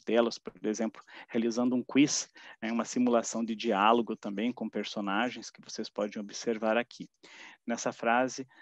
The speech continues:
a criança no museu diz, "Como vo-", eh, a partir da pergunta do guia, "Como vocês sabem identificar os índios caigangues?" "Pelas bolinhas e risquinhos.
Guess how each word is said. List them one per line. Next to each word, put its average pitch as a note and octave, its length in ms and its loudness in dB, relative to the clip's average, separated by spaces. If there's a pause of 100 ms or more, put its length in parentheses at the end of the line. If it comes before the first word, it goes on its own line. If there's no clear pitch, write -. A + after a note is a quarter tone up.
(160)
a B2 80 -2
criança A#2+ 520 -2
no A#2+ 80 0
museu A2+ 360 2
diz, G2+ 380 -6
"Como G3 280 -2
vo-", F3+ 200 0 (140)
eh, A#2 180 2
a A2+ 80 0
partir A#2+ 380 0
da A#2 240 4
pergunta A#2+ 440 -2
do A#2+ 140 -4
guia, G#2+ 300 -4
"Como F3 260 -2
vocês - 300 -2
sabem C3 280 4
identificar A#2 640 0
os G#2+ 140 -4
índios G#2 300 -4
caigangues?" G#2+ 680 0 (460)
"Pelas C3+ 420 8
bolinhas E3+ 540 6
e D3+ 40 -2
risquinhos. D3+ 720 0